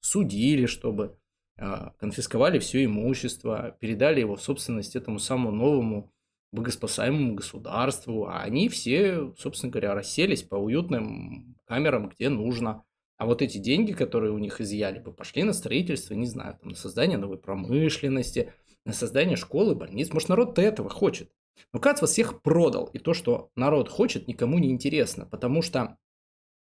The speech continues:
в данном, а, случае КАЦ договаривается, да, я даже не знаю, я, ну, я могу сказать, что только КАЦ договаривается. Он говорит: «Мы, мы, мы, мы это кто? Ты кого мы представляешь? Чьи интересы? Народ ты продал, значит, на-, интересы народа ты не представляешь. Мы это кто?»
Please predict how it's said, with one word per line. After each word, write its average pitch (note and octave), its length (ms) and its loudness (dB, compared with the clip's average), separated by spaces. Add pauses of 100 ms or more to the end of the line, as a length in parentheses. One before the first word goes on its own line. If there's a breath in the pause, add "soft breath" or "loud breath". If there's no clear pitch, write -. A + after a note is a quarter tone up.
(220)
в - 40 -6
данном, B2+ 480 2
а, A#2 360 0
случае - 460 0
КАЦ F3+ 280 4
договаривается, A#2+ 760 0
да, - 120 -8
я B2 120 0
даже B2+ 160 2
не D3 80 2
знаю, A#2 420 -2
я, C3 140 2
ну, C#3 320 2
я E3 80 6
могу G#3 120 4
сказать, G3+ 200 -2
что G3+ 80 0
только F#3 200 0
КАЦ A2 300 -2
договаривается. - 460 -8
Он C#3+ 60 4
говорит: C#3+ 220 0
«Мы, D#3 220 6
мы, C3+ 240 4
мы, D#3 200 4
мы F3+ 220 6
это F#3 180 2
кто? - 340 0 (180 loud breath)
Ты D3 80 0
кого D#3 260 4
мы D#3 200 6
представляешь? C3+ 600 2
Чьи - 140 2
интересы? C#3 460 0
Народ D#3 260 2
ты A#3 80 4
продал, B2 360 4
значит, A#2+ 280 -2
на-, B2+ 240 2
интересы D3 380 2
народа F3 280 2
ты F3 120 -2
не F3 80 0
представляешь. E3+ 400 -2
Мы E3+ 120 4
это F3 160 2
кто?» - 360 -4